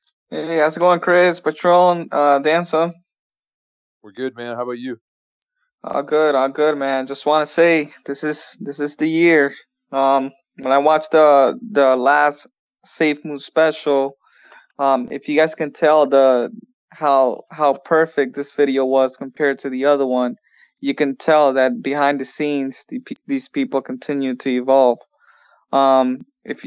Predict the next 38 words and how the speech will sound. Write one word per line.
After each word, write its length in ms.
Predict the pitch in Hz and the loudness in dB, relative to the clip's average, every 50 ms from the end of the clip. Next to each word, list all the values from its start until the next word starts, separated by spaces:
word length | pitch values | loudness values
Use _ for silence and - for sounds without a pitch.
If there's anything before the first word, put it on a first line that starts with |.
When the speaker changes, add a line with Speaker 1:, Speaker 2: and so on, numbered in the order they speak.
| - | -8
Speaker 1:
if 180 | - 151 - - | -8 -8 -6 -4
we 100 | 160 151 | -4 -2
look 300 | 151 156 170 175 175 - | 2 2 2 2 2 2
at 220 | 170 156 151 143 | 2 2 2 2
everything 500 | - 147 156 147 151 143 - 160 151 151 | 0 -2 -2 -2 -4 -4 -4 -4 -4 -2
that's 240 | 143 139 139 139 - | -2 -2 -2 -2 -4
going 280 | - 147 147 147 143 139 | -2 -2 0 0 0 0
on 240 | 139 139 143 139 139 | 0 0 0 0 -2
right 160 | 139 135 135 | -4 -4 -4
now, 420 | 135 135 135 135 135 135 135 127 - - | -4 -2 -2 0 0 -2 -2 -4 -6 -6
and 300 | 135 135 131 127 127 127 | -4 -4 -4 -4 -4 -2
John 280 | - 135 131 139 139 | 0 2 2 2 0
even 260 | 143 139 131 139 135 135 | -2 -6 -6 -8 -4 -2
mentioned 600 | 139 139 139 143 - - 147 135 131 131 131 - _ _ _ _ _ _ _ _ _ _ _ - | 0 0 0 -2 -4 -6 -4 -4 -4 -6 -8 -14 _ _ _ _ _ _ _ _ _ _ _ -6
Q 240 | - 170 170 170 | -2 2 2 2
two 520 | 160 165 - - 170 165 160 156 151 147 143 131 | 2 0 0 4 6 8 8 8 8 6 4 4
will 240 | 135 143 151 151 151 | 6 6 6 6 6
be 240 | 143 147 156 156 151 | 4 4 4 4 4
the 160 | 139 143 131 | 2 0 -2
release 460 | 131 139 135 139 143 143 139 135 - | 0 -2 -2 0 0 -2 -2 -4 -6
of 60 | 135 127 | -8 -8
the 100 | 131 127 | -8 -10
Safe 280 | - - 143 139 135 - - | -4 -2 -2 -2 -2 -4 -8
Moon 140 | 139 135 127 | -10 -10 -6
card, 500 | - - 143 139 135 127 123 123 120 - _ _ _ _ _ _ _ _ _ _ | -2 0 2 4 4 4 2 0 -2 -6 _ _ _ _ _ _ _ _ _ _
um, 540 | - 139 139 131 127 127 123 120 120 - - - | -2 0 2 2 2 2 0 -2 -6 -10 -14 -16
it's, 280 | - - - - - - - - | -16 -16 -14 -14 -16 -16 -10 -8
it's 200 | 135 135 - - | -8 -6 -6 -8
incredible, 560 | 147 139 - - 143 139 139 127 127 131 127 | -10 -6 -2 2 2 4 4 2 2 0 0
man. 300 | 123 120 120 120 120 117 | 0 0 0 -2 -2 -4
And 140 | 123 120 123 | -4 -2 0
we're 160 | 127 139 151 | 2 4 4
only 280 | 156 160 160 165 160 151 | 6 4 4 4 2 2
looking 400 | 151 156 151 151 - 160 143 135 | 2 2 2 2 0 -4 -2 0
at 200 | 127 123 113 - - _ _ _ _ - | 0 0 0 -2 -6 _ _ _ _ -2
parts 380 | - 156 147 143 135 131 - | 0 2 2 2 2 0 -4
of 120 | 147 127 127 | -4 -2 0
it, 240 | 131 120 - - | -2 -2 -2 -4